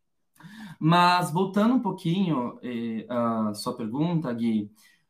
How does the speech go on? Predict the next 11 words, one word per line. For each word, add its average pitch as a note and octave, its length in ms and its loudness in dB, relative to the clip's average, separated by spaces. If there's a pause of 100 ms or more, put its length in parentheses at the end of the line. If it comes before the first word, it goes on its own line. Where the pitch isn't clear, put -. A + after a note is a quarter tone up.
eu B2+ 100 -2
fico D3+ 320 -4
pensando, D#3+ 920 0
eh, C3+ 580 -2
se - 320 -12
cada F3 260 0
instituição E3 640 -2
tem D#3 240 2
o D#3+ 40 0
seu D3+ 180 -8
lugar. B2 520 0